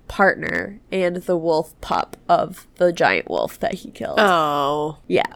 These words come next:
Speaker 2: Mm.
Speaker 1: He got a very large sum of money for that.
Speaker 2: I'm sure he did.
Speaker 1: So that was in September. And then in December, so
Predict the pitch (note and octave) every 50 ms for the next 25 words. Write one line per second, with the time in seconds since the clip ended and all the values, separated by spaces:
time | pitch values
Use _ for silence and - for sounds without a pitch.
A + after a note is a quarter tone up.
0 | - - - F3+ F3 F3 D#3+ D#3 D#3 D#3 - - - A3+ A3+ G#3 A3+ G3+ G3 F#3
1 | F#3 - F#3+ F#3 F#3+ G3+ G3+ G#3 F#3+ F3+ F3+ F#3 - - - F#3+ E3+ E3 F3 F3
2 | - D#3+ D#3+ - - - - - - - - C2 - - - - - F3+ F#3 F3+
3 | - - F3 G3 G3 F#3+ G3 G3 E3+ E3 B2+ G#2 - - - - - B3+ A#3+ A#3+
4 | A#3+ G#3 A#3+ A#3+ A#3 - A#3+ A#3 G#3+ G3+ - A3 - - F3 - F2 - E2 G2+
5 | G3 - _ _ _ _ _ _ _ _ _ - A#3+ A#3+ A#3 A#3 B3 A#3+ A#3+ A#3+
6 | A#3+ A#3 A3+ A3 - - _ _ _ _ _ - C#4 D4 C#4+ B3+ A3+ A#3+ A3+ -
7 | - - - C#4+ C#4+ C4+ B3 A#3 G3 F#3 F3+ F3 F3 E3 - _ _ _ _ _
8 | _ _ _ _ _ _ _ - - - F3 E3+ E3+ E3 D#3 - -